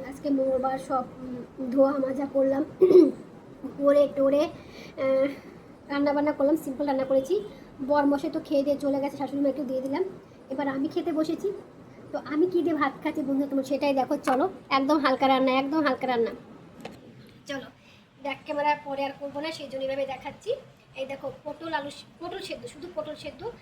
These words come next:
যেহেতু আমার হাই ডায়াবেটিস, আলু খাওয়া যাবে না, সেই জন্য একদম পটল সেদ্ধ মাখা লঙ্কা দিয়ে আর একটু টমেটো আলু সেদ্ধ, মানে শাশুড়ি মাকে আর বরকে দিয়েছিলাম। এই একটু রেখেছি, কিন্তু খাবো কিনা সেটাই ভাবছি, খেলে তো সমস্যা। আর এদিকে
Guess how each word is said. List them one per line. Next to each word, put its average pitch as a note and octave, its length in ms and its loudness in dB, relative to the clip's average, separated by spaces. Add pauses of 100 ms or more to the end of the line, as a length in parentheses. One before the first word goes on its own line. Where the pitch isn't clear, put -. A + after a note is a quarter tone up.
(340)
যেহেতু C#4+ 220 -10
আমার D4+ 180 -2
হাই C#4 240 -8
ডায়াবেটিস, C#4 480 -6
আলু C4+ 240 -12
খাওয়া C#4 240 -8
যাবে C4+ 220 -6
না, C4 120 -8 (220)
সেই C4 120 -10
জন্য C4+ 200 -6
একদম C4 220 -8 (160)
পটল C#4 220 -12
সেদ্ধ D4+ 240 -14
মাখা C#4 320 -8 (520)
লঙ্কা C#4 300 -6
দিয়ে D#4 160 -8
আর D4 160 -4
একটু F#4+ 340 -12
টমেটো D4 300 -2
আলু C#4+ 160 -2
সেদ্ধ, C#4 300 -10 (100)
মানে C4 280 -6 (140)
শাশুড়ি C#4 320 -12
মাকে C#4+ 320 -2
আর C#4 80 -4
বরকে B3+ 280 -8
দিয়েছিলাম। C4+ 420 -8 (440)
এই F4 180 -8
একটু G#4 280 -10
রেখেছি, C4+ 480 -2
কিন্তু C#4+ 320 -10 (260)
খাবো C4+ 280 -8
কিনা D#4+ 260 -6
সেটাই C#4+ 200 -8
ভাবছি, B3+ 380 -12
খেলে C#4 300 -4
তো C4 180 -4 (280)
সমস্যা। B3+ 340 -10 (1080)
আর C4 80 -2
এদিকে C4+ 360 0